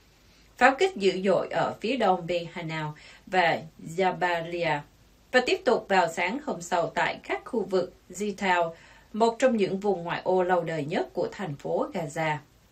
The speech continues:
Người dân cho biết có ít nhất mười vụ pháo kích xảy ra chỉ trong vài giây, và ngay phía tây, các cuộc pháo kích đã đánh trúng một nhà thờ Hồi giáo và một đám đông tụ tập trên con đường ven biển để nhận viện trợ được thả từ trên không.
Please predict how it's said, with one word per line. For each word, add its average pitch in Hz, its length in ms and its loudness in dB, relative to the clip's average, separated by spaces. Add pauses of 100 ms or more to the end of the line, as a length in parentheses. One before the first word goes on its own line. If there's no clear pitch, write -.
(160)
Người 254 180 6
dân 240 220 8
cho 202 160 0
biết 247 240 0 (100)
có 294 100 4
ít - 200 -2
nhất 392 240 -2
mười 196 220 4
vụ 175 240 0
pháo 202 180 -4
kích 359 220 -4
xảy 175 200 -2
ra 180 360 2 (140)
chỉ 180 200 -2
trong 190 300 -2
vài 180 200 -4
giây, 175 300 4 (400)
và 233 140 6
ngay 226 360 4
phía 269 220 -4
tây, 185 340 2
các 330 160 -4
cuộc - 200 0
pháo 202 140 -2 (100)
kích 349 260 -4
đã 165 120 4
đánh 185 240 0
trúng 240 420 0
một 196 260 -2
nhà 180 120 0
thờ 170 320 -4
Hồi 156 180 -4
giáo 165 380 0 (380)
và 202 220 6
một 180 240 0
đám 233 240 2
đông 196 240 2
tụ 175 120 -4
tập - 320 0
trên 175 260 0
con 170 240 -4
đường 165 220 -4
ven 160 220 -6
biển 156 260 -4 (180)
để 175 340 4
nhận 202 260 0
viện 156 200 -6
trợ 165 260 2
được 160 200 -6
thả 160 320 -8
từ 185 220 -2
trên 170 200 -6
không. 175 300 0